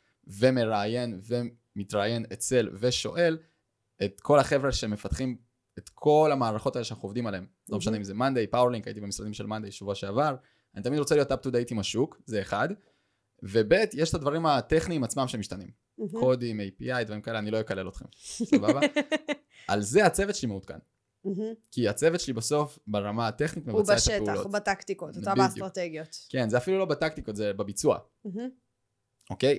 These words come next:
Speaker 1: במקרו higher level thinking, שאנחנו נכנסים לבנייה של מערכת לניהול העסק, לא סתם אמרתי מקום אחד מסודר לנהל ממנו את כל העסק. אוקיי?
Speaker 2: בוא, בוא תסביר את המושג הזה קצת, מקור אחד מסודר.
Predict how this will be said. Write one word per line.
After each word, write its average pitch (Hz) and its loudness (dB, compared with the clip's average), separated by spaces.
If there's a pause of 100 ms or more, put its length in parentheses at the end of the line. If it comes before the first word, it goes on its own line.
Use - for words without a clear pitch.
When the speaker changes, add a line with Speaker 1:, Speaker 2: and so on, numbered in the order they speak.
(100)
Speaker 1:
במקרו 107 0
higher 110 -8 (300)
level 113 -4
thinking, 160 -6
שאנחנו 104 -8
נכנסים 113 -2 (360)
לבנייה 107 2
של 95 -10
מערכת 98 -4
לניהול 98 -6
העסק, 113 0 (240)
לא 135 4
סתם 143 0
אמרתי 139 4
מקום 113 0
אחד 104 -2
מסודר 104 -4
לנהל 98 -6
ממנו 95 -8
את 90 -14
כל 95 -8
העסק. - -10 (540)
אוקיי? 117 2
Speaker 2:
בוא, 214 4
בוא 226 2
תסביר 202 0
את 196 -10
המושג 185 -6
הזה 180 -10
קצת, 196 -8 (260)
מקור 196 -4
אחד 185 -8
מסודר. 180 -10